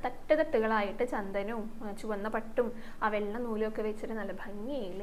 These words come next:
കിരീടം ചാർത്തിയിട്ടുണ്ട്. അങ്ങനെയാണ് കേട്ടോ ഗണപതി ഇരിക്കുന്നുണ്ടായിരുന്നത്. നല്ല ഭംഗിയുണ്ടായിരുന്നു കാണാനായിട്ട്. ആ മുഖചാർത്തൊക്കെ നല്ല രസമുണ്ടായിരുന്നു കാണാനായിട്ട്. അപ്പോൾ എല്ലാവരും ഗണപതിയുടെയും ആ ഒരു രൂപം നന്നായി മനസ്സിൽ കണ്ടിട്ട് നന്നായി തൊഴുതു പ്രാർത്ഥിച്ചോളൂ. എല്ലാവരും ഗണപതിക്ക് മുന്നിലൊന്ന്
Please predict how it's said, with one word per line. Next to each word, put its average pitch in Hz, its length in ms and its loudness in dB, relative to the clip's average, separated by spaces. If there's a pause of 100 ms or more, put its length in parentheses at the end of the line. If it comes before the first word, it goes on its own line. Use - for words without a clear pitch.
(140)
കിരീടം 214 400 0
ചാർത്തിയിട്ടുണ്ട്. 185 600 -2 (560)
അങ്ങനെയാണ് 262 340 2
കേട്ടോ 202 160 2 (120)
ഗണപതി 202 380 -2
ഇരിക്കുന്നുണ്ടായിരുന്നത്. 202 520 -2
നല്ല 269 180 0
ഭംഗിയുണ്ടായിരുന്നു 269 600 2
കാണാനായിട്ട്. 240 420 0
ആ - 80 0
മുഖചാർത്തൊക്കെ 233 760 -4
നല്ല 233 140 -2 (100)
രസമുണ്ടായിരുന്നു 196 600 -4
കാണാനായിട്ട്. 190 520 -4 (460)
അപ്പോൾ 277 160 4
എല്ലാവരും 269 480 8
ഗണപതിയുടെയും 240 680 4
ആ - 20 2 (100)
ഒരു 214 160 4
രൂപം 208 260 2 (160)
നന്നായി 202 320 -2
മനസ്സിൽ 262 380 -2
കണ്ടിട്ട് 208 320 -2 (280)
നന്നായി 190 460 -4
തൊഴുതു 202 300 0
പ്രാർത്ഥിച്ചോളൂ. 202 560 -2 (500)
എല്ലാവരും 208 360 2
ഗണപതിക്ക് 208 440 0
മുന്നിലൊന്ന് 202 360 -2